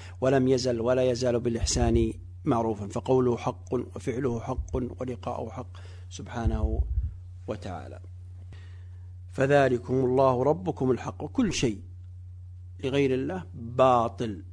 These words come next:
كل شيء لله حق، كل شيء لله حق ولو كان أصغر شيء.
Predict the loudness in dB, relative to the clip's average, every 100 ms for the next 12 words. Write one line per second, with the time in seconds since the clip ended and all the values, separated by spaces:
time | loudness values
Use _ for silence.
0 | -16 0 4 4 4 4 4 4 6 4
1 | 0 -12 -16 -16 -16 -16 -16 -12 -10 -10
2 | -12 -14 -14 -16 -16 -16 -16 -16 -16 -16
3 | -16 -16 -14 -6 -4 -2 -2 -2 -4 -6
4 | -6 -4 -4 -4 -4 -6 -4 -6 -8 -10
5 | -12